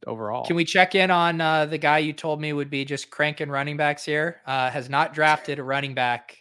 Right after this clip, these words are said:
Speaker 2: since his Leonard Fournette pick. We will see here
Speaker 1: I've just,
Speaker 2: at this
Speaker 1: I've,
Speaker 2: turn.
Speaker 1: I've been burned so many times, and I, I apologize if T Wolf does continue on this hyper fragile build that you were extolling, Pete.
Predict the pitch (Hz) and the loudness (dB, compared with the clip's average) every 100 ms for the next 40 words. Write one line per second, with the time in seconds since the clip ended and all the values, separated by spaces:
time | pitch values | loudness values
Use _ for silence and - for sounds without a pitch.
0 | _ - - 143 139 123 135 135 127 - | _ -16 -8 -8 -8 -12 -8 -8 -8 -8
1 | 131 127 127 - 123 123 _ _ _ - | -8 -4 -6 -8 -12 -12 _ _ _ -10
2 | 139 135 - 143 131 151 240 269 - 131 | -6 -6 -6 -6 0 4 4 0 -4 -6
3 | - 127 202 135 202 226 220 226 233 233 | -2 -2 0 -2 -4 -4 -4 -4 -6 -6
4 | 240 220 226 170 135 135 - 143 151 160 | -4 0 0 2 2 0 0 2 2 0
5 | - 170 185 190 202 180 - 190 170 160 | 2 2 4 0 -2 -6 -12 -8 0 2
6 | 180 - 156 156 160 156 165 160 143 147 | 2 2 0 0 -6 -4 -2 -2 -2 -2
7 | 147 139 143 139 139 120 135 147 147 143 | -2 -4 0 2 0 0 2 2 0 -2
8 | 135 131 123 - 135 151 147 165 160 | 0 0 0 -4 -2 -2 -4 -4 -4